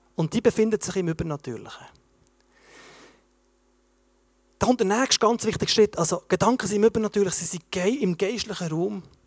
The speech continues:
Gott kennt sie in- und auswendig. Wer kennt sie denn sonst noch? Beantwortet die Bibel auch, nur wir. Wir und Gott.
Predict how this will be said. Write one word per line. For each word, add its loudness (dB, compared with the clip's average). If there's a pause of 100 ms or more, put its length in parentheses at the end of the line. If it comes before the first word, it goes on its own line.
(1400)
Gott 4
kennt 0
sie 4
in- 6
und 4
auswendig. 2 (560)
Wer -2
kennt -2
sie 0
denn -2
sonst 0
noch? -4 (4000)
Beantwortet 0
die -2
Bibel -2
auch, 0 (420)
nur -6
wir. -6 (2000)
Wir 2
und 4
Gott. -2